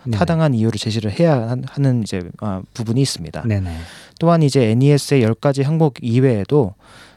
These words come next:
Speaker 2: 총 백이십이 개에 달하는 업계 및 직업별 세부 현대 근로 기준서가 마련되어 있어서
Speaker 1: 네네.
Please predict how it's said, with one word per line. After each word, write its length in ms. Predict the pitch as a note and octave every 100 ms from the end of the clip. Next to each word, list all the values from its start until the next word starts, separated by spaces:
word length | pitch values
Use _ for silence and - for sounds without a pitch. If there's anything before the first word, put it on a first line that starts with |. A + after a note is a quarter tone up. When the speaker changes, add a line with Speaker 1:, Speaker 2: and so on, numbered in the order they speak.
| -
Speaker 2:
총 340 | - F3+ E3+
백이십이 800 | - C3+ C3+ A#2 B2 D3+ A2 A2 B2
개에 200 | C#3 B2
달하는 540 | G#2+ G#2 A#2 E3 F#3+
업계 440 | A#2 A2 - A#2+ A2
및 220 | C3+ D#3+
직업별 560 | - A#2 A#2 - A#2 G#2+
세부 400 | - F#3 F3+ E3
현대 360 | E3+ D#3 C#3
근로 420 | B2 A2+ A2 G#2 F#2+
기준서가 460 | G2+ A2 G#2 G2 F#2
마련되어 340 | G#2+ A2 G#2
있어서 460 | F2+ F2 - C3+ F#2+
Speaker 1:
네네. 280 | A#2 G2